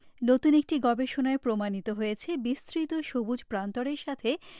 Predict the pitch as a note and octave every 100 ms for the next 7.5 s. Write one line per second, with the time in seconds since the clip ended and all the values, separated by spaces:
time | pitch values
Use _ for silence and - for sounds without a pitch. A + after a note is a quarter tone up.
0 | - - D4 D#4 D4 D4+ A#3 A3+ B3 -
1 | A#3+ F#3+ G3+ F#3+ A#3+ A#3+ - C4+ F#3+ F#3+
2 | F#3+ D4+ D#4 - D#4+ - G3 F#3 G3 G3
3 | - F#3+ - - - - - - - -
4 | D#4+ E4 F4+ F4+ B3 A3+ - D#4 D4+ D#4
5 | D#4 C4+ C#4 D4 A#3+ G3+ G3 A3+ B3 B3+
6 | B3+ - - B3 B3+ B3+ C#4+ - G#3 -
7 | C#4 D#4+ D4+ - A#3+